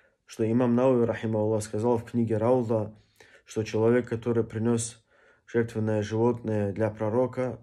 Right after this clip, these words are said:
стал неверующим. Этих слов имам, имам Навави не пишет. Более того, в оригинале в книге Рауда имам Навави пишет: "Ау аззама санаман бис суджуди, ау тақарруби иляхи би забхи би исмихи", говорит он.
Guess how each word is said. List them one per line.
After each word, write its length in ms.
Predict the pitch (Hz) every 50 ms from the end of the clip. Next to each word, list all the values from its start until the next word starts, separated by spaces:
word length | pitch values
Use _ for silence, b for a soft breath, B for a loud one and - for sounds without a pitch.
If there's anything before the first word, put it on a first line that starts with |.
| _ _
стал 320 | - - - 113 113 113
неверующим. 680 | 113 113 113 120 123 120 110 107 101 104 - - - - - b b b b b b b _ -
Этих 340 | 123 131 - - 120 117
слов 240 | - - 120 123 104
имам, 340 | 80 110 120 117 113 - -
имам 280 | 117 120 123 123 120 120
Навави 340 | 120 117 113 110 107 104
не 220 | 101 104 117 123 123
пишет. 520 | 120 - 131 131 127 - - 131 120 - B B B B B B B _
Более 240 | - 127 131 131 120
того, 200 | 117 127 120 113
в 20 |
оригинале 560 | 110 107 113 107 120 120 127 135 135 131 120
в 80 | 117 120
книге 320 | - 127 127 127 120 117
Рауда 340 | 113 123 127 127 117 117 110
имам 220 | 113 120 123 120
Навави 260 | 120 120 120 117 113 113
пишет: 380 | 120 127 113 - 98 - - B B B B B B B
"Ау 160 | - 107 107
аззама 600 | 101 107 131 135 123 110 123 120 117 113 110 107
санаман 540 | 104 - 127 127 127 123 120 120 110 107 104
бис 220 | 113 117 113 -
суджуди, 460 | - 110 110 110 135 135 131 113 113
ау 200 | 107 107 110 113
тақарруби 640 | 117 117 117 110 - 143 139 123 123 123 104 110 107
иляхи 300 | 104 113 117 127 123 117
би 160 | 110 101 107
забхи 380 | 104 107 123 127 120 113 - 139
би 220 | 120 123 139 123 165
исмихи", 340 | 165 - 143 131 127 123 117
говорит 340 | 110 107 98 98 98 - -
он. 140 | - -